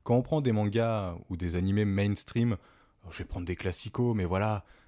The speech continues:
Naruto, quand j'étais gamin, tout le monde parlait de Naruto, donc tu regardes Naruto, tu t'attends à ce que ce soit bien. Après, tu aimes ou tu aimes pas,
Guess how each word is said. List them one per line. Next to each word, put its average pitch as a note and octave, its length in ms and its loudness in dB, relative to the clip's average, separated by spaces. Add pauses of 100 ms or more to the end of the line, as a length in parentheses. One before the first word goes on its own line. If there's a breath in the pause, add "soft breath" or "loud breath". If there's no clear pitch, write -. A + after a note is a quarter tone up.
(120 soft breath)
Naruto, G#2+ 720 0
quand F#2 100 -4
j'étais E2 240 -4
gamin, G2 280 0
tout - 140 -6
le G2 60 2
monde G2 80 0
parlait G2+ 160 0
de G2+ 60 0
Naruto, G#2+ 380 0
donc D#3 280 -4
tu - 100 -6
regardes C3 240 -2
Naruto, C3 440 -4 (260 loud breath)
tu B2 140 -6
t'attends D#3+ 440 2
à C3 80 0
ce - 100 -8
que G2 100 -4
ce G2 140 -6
soit G2 200 -2
bien. A#2+ 180 0
Après, A#2 480 -2
tu - 180 -4
aimes G#2+ 160 2
ou F2+ 60 -2
tu - 160 -6
aimes F2+ 100 0
pas, - 240 -6